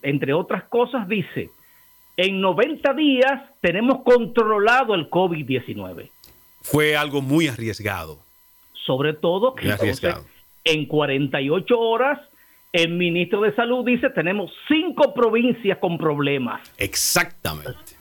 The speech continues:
Speaker 1: ¿En qué quedamos? ¿Lo tienes controlado o no hay cinco provincias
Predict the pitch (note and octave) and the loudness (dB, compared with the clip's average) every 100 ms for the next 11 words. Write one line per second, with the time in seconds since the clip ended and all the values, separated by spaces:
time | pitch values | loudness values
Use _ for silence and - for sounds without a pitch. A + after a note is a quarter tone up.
0 | - - D3 D3+ E3+ G3+ F3+ B2+ F#2 D#2 | -10 -4 -4 -4 -4 -2 -2 -4 -6 -12
1 | _ _ _ _ D#3 E3 F3 - F#3 G#3+ | _ _ _ _ 0 2 2 0 2 4
2 | A#3 B3 A#3 B3 A#3 A#3 A#3 A#3+ D#4 D#4+ | 4 2 0 0 0 0 0 2 2 2
3 | D#4+ - - _ _ _ - G#3 E3+ F#3+ | 0 -2 -14 _ _ _ 2 2 4 2
4 | A#3 A3+ A#3 G#3+ G#3 E3+ D#3 D3+ D#3 C#3+ | 2 2 -2 -4 -2 -2 2 2 0 -2